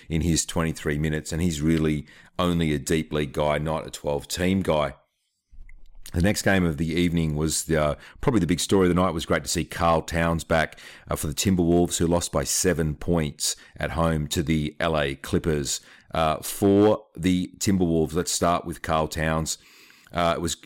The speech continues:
like I said, he played thirty minutes, which was excellent to see. There was a bit of,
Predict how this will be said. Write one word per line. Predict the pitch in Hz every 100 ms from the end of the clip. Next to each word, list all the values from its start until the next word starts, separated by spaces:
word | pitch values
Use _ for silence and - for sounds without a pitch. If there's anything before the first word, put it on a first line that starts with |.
| -
like | 80
I | 85
said, | 92
he | 82
played | 85 78
thirty | - 95 90 87
minutes, | 87 87 76
which |
was | 73
excellent | 80 - 80 69
to | 73
see. | - 85 82 - - - _ -
There |
was | 104
a | 143
bit | 196
of, | 113 - -